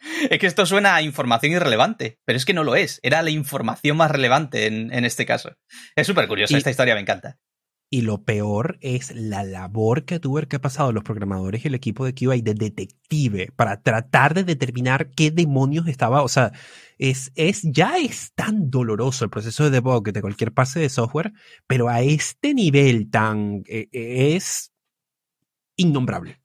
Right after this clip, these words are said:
Speaker 1: <laughs> Pues una de las historias que más me gustan de, de, de cómo, cómo un bug que parece imposible de detectar, porque es que las, las variables son, son muy escasas, en plan de...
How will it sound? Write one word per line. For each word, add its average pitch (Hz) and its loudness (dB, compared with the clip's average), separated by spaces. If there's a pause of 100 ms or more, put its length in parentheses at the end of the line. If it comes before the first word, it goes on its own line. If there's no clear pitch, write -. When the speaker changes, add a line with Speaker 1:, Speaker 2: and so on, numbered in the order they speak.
(280)
Speaker 1:
<laughs> - -4 (1160)
Pues 127 0
una 131 4
de 147 6
las 139 4
historias 127 0
que - -6
más 113 -2
me 110 -2
gustan 120 0
de, 110 2
de, 107 -2
de 113 -6
cómo, 147 0 (340)
cómo 143 2
un 151 0
bug 117 0
que 120 -4
parece 113 0
imposible 131 0
de 123 4
detectar, 117 -2
porque 131 -10
es - -12
que 135 -4
las, 107 -2
las 107 -6
variables 101 -2
son, 113 -4
son 117 -6
muy 135 2
escasas, 120 0
en 104 -6
plan 104 0
de... 104 -6